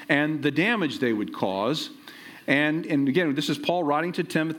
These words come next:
Timothy, who's been left in Ephesus to lead and guide this church. And he says that in later days, these false teachers would come. Well, when we think of later days, we, we tend to think of times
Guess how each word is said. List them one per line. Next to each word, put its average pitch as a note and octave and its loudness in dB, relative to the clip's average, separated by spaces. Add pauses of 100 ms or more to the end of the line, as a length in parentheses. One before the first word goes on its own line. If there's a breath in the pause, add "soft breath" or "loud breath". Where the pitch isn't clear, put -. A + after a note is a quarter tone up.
(120)
Timothy, E3+ 0
who's C3 2
been B2+ 2
left D#3+ 0
in E3 -4
Ephesus D3+ -2
to - -2
lead D3+ 4
and A#2 0
guide D3 2
this E3+ -2
church. C3+ 0 (640 loud breath)
And D3 4
he E3 2
says E3+ 0
that E3 -2
in F#3 2
later G#3+ 2
days, D3+ 4
these C#3 2
false C#3+ -2
teachers D#3 0
would A#2+ 0
come. C3+ 0
Well, C#3+ 0
when C#3 2
we E3 2
think G3+ 0
of D#3 2
later D#3 2
days, G#2+ 0 (760 loud breath)
we, C#3+ 4
we D3 4
tend G3+ -2
to E3 2
think D3 0
of C3 0
times D#3 0